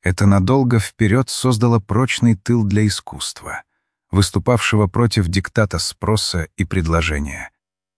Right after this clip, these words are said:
и укрепило его способность противостоять внешним воздействиям много больше, чем это в силах сделать протекторат. На рынке же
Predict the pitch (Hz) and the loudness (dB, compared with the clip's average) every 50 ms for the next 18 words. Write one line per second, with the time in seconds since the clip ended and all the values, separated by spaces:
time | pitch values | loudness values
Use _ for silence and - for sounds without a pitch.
0 | _ _ - 104 104 104 90 - 101 104 90 - 120 123 117 110 101 95 92 92 | _ _ 0 2 2 2 2 2 0 0 2 2 2 4 4 4 4 4 4 2
1 | 101 - - - 101 95 - - 123 113 110 104 95 - - - - - - 90 | 2 0 -2 -2 -4 -4 -2 0 0 2 2 2 2 0 -2 -6 -8 -6 -4 -4
2 | - 98 95 95 - - 98 98 110 110 98 - 85 87 98 107 110 104 - - | 0 0 0 0 0 0 2 2 4 2 2 0 0 2 4 4 4 4 2 2
3 | 107 101 95 87 92 92 87 78 76 104 98 90 - - - 85 82 82 85 90 | 2 2 4 4 2 0 0 0 0 0 0 0 -2 -2 -2 0 0 2 2 2
4 | 95 90 76 76 69 67 78 101 101 92 - - - 69 - - - _ _ _ | 2 2 0 -4 -4 -2 0 0 0 0 -2 -2 -4 -6 -8 -12 -18 _ _ _
5 | _ _ _ - - 98 87 87 87 82 80 - - - - - 123 113 98 87 | _ _ _ -6 -2 0 2 2 2 0 -2 -6 -6 -4 -2 0 2 2 2 0
6 | - - - _ _ 90 87 82 82 101 98 92 90 - - - - 87 85 - | -2 -6 -14 _ _ -8 -6 -2 0 0 2 0 0 -2 -6 -8 -8 -8 -6 -8
7 | - - - - 69 67 62 - - _ - - _ _ _ _ _ _ - 67 | -10 -12 -10 -10 -8 -8 -8 -10 -12 _ -20 -20 _ _ _ _ _ _ -8 -6
8 | 65 67 78 76 71 69 - 71 67 - - - | -4 -4 -4 -4 -4 -6 -8 -10 -10 -10 -10 -12